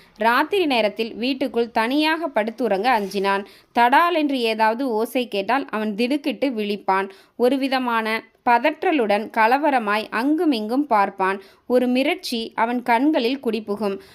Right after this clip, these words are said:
அறைக்குள் தூங்குகிற போது ஏதோ கெட்ட கனவு கண்டு பதறியவன் போல்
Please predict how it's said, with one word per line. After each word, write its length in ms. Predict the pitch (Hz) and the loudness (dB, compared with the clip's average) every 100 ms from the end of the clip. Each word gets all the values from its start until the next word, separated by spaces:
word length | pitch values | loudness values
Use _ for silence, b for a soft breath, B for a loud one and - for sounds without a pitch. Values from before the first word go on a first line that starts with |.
| B | B
அறைக்குள் 500 | 226 247 311 320 370 | 0 2 2 0 -2
தூங்குகிற 520 | 277 277 311 339 294 233 | 0 0 0 0 0 0
போது 420 | 202 190 214 - | -2 -2 -2 -4
ஏதோ 280 | 208 226 254 | -4 -2 0
கெட்ட 440 | 285 262 247 - 339 | 0 -2 -2 -2 0
கனவு 380 | 269 226 269 | 0 0 0
கண்டு 260 | 262 220 226 | -2 -2 -2
பதறியவன் 640 | 254 196 240 294 254 202 | 0 0 0 0 0 -2
போல் 300 | 190 185 220 | 0 -2 -2